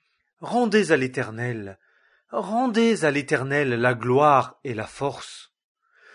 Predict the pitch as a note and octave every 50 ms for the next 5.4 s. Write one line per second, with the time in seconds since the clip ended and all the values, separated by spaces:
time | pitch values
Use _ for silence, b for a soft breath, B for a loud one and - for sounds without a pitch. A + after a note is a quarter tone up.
0 | b b - E3+ F3 G#3 A#3+ C4 B3+ G#3 G3+ B3 A#3+ G#3+ D#3+ E3+ D#3 D3 C#3+ C3+
1 | D#3 C#3 - C3 C#3 D3+ D#3 C3+ A#2 G#2+ A2 A#2+ B2 A2+ A#2+ B2+ B2+ C#3+ D3 C3+
2 | C3 A2+ A2 G#2 G#2+ G#2+ - - - A2 G2+ G2+ G2+ G#2+ A#2 A#2 G#2+ - _ _
3 | _ _ _ _ _ _ _ _ _ _ _ _ _ _ _ _ _ _ - A3+
4 | A3+ A3+ A3 F#3 - - - - F3 F3 D3+ B2+ C3 B2+ B2+ B2 B2 - - -
5 | C3 C#3 C3+ B2+ A2 G2+ F#2+ F#2+